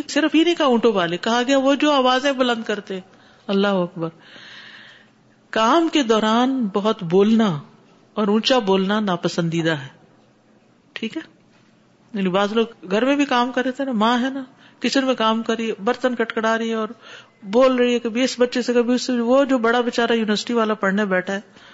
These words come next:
دم سے دروازہ بند کرتا ہے کہ یہ شور تو کبھی ہمارے گھر میں ختم ہی نہیں ہوگا۔ اور پھر اگر اس کے پاس گاڑی ہو تو وہ اتر جاتا ہے اور گاڑی لے کے باہر جا کے ٹم ہارٹن پہ بیٹھ کے پڑھتا ہے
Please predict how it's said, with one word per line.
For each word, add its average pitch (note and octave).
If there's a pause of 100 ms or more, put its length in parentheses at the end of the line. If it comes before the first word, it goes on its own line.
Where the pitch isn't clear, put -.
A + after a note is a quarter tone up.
(220)
دم A#3+
سے B3
دروازہ F#3+
بند F3+
کرتا F3
ہے F#3+
کہ F3+ (480)
یہ G#3
شور G3+
تو G3
کبھی F3+
ہمارے E3
گھر E3
میں E3+
ختم E3+
ہی E3+
نہیں D#3+
ہوگا۔ D3+ (640)
اور G3
پھر G3
اگر G3+
اس G3
کے G#3
پاس F#3
گاڑی F#3
ہو A3+
تو G3+
وہ F3
اتر G#3+
جاتا G3+
ہے F3+
اور E3
گاڑی E3
لے E3+
کے F3+
باہر E3
جا D#3+
کے E3+
ٹم E3+
ہارٹن E3
پہ E3
بیٹھ D3+
کے E3
پڑھتا C#3+
ہے C#3